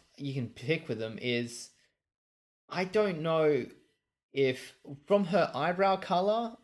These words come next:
I would swear she was naturally brunette. But, uh, and I actually watched this with my housemate, a girl.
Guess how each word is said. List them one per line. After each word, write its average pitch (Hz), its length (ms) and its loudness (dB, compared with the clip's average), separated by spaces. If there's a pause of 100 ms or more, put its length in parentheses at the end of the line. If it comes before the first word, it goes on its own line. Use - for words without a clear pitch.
I 175 180 2
would 180 160 0
swear 151 380 6
she - 140 -4
was 127 180 -4
naturally 131 560 0
brunette. 120 720 -2 (1200)
But, 143 460 8 (480)
uh, 127 380 4 (180)
and 131 160 2
I 131 160 0 (640)
actually 147 340 0
watched 131 300 -2
this 135 180 -4
with 123 80 -6
my 120 120 0
housemate, 120 600 -2
a 123 60 -6
girl. 120 500 6